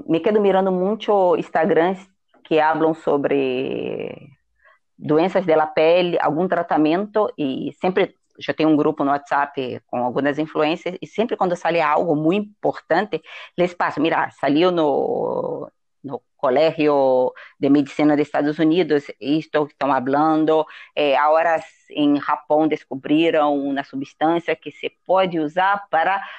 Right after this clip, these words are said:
que os poros não quedem negros. E, não, é, a mim me gusta isso, me atualizar, do que está venindo, o que se viene. Eh, agora descobri que em Brasil a moda é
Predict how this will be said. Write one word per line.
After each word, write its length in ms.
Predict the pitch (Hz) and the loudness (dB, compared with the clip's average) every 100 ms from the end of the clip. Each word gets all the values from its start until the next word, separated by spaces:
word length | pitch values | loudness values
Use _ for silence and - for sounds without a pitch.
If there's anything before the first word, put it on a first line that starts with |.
| - _ | -20 _
que 80 | 165 | 0
os 180 | 165 165 | 2 0
poros 380 | - 185 185 | 0 2 2
não 120 | 180 170 | 0 -2
quedem 320 | 175 156 156 | 0 0 2
negros. 680 | 156 170 190 175 180 170 165 | 4 4 2 2 2 2 2
E, 100 | - | -2
não, 180 | 254 370 | -2 -2
é, 180 | - 202 202 220 - _ - - | -2 -4 -2 -6 -6 _ -16 -4
a 80 | 190 | 0
mim 100 | 240 | 2
me 120 | 240 | 2
gusta 260 | 185 214 - | 0 -2 -2
isso, 180 | 143 - | -2 -2
me 100 | 165 | -4
atualizar, 640 | 165 165 165 175 147 160 _ - | -2 -4 -4 -4 -4 -6 _ -8
do 100 | 147 | -6
que 240 | 151 190 190 | -2 -2 -2
está 220 | - 185 | -4 -4
venindo, 480 | 185 175 160 160 151 | -4 -2 -2 0 -2
o 40 | |
que 100 | 156 | -4
se 200 | 156 135 | -6 -6
viene. 440 | 147 143 147 143 143 - - - - - | -2 0 2 0 -2 -10 -14 -14 -10 -2
Eh, 260 | 156 147 | 2 2
agora 400 | - 151 165 180 | 2 2 2 2
descobri 600 | 165 160 - 143 156 165 | 0 -2 -2 0 0 0
que 960 | - 156 143 135 131 127 123 123 120 - | 0 0 0 0 -2 -4 -4 -4 -6 -4
em 160 | - 156 | 0 2
Brasil 480 | 160 147 165 190 | 2 0 2 2
a 80 | 180 | 2
moda 640 | 156 151 185 190 208 214 - | 2 2 2 2 2 0 -2
é 260 | 143 160 | 0 0